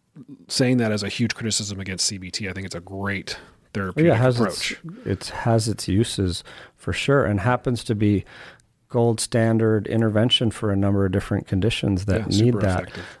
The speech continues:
Speaker 2: But other conditions like trauma, as an example,
Speaker 1: Mm.
Speaker 2: really does in many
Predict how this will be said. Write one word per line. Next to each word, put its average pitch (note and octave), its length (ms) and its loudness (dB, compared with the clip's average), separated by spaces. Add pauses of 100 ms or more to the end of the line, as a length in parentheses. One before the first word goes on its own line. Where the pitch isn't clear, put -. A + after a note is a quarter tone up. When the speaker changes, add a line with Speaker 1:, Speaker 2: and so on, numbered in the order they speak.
(200)
Speaker 2:
But A#2 160 4
other C#3 200 4
conditions A2+ 720 0
like G2+ 360 0
trauma, G2 680 -2 (680)
as G2 220 -2
an F#2+ 80 -2
example, F#2+ 760 -2
Speaker 1:
Mm. F#2+ 60 -14 (1000)
Speaker 2:
really D3+ 460 4
does C3 480 4
in A2+ 180 4
many A#2+ 460 4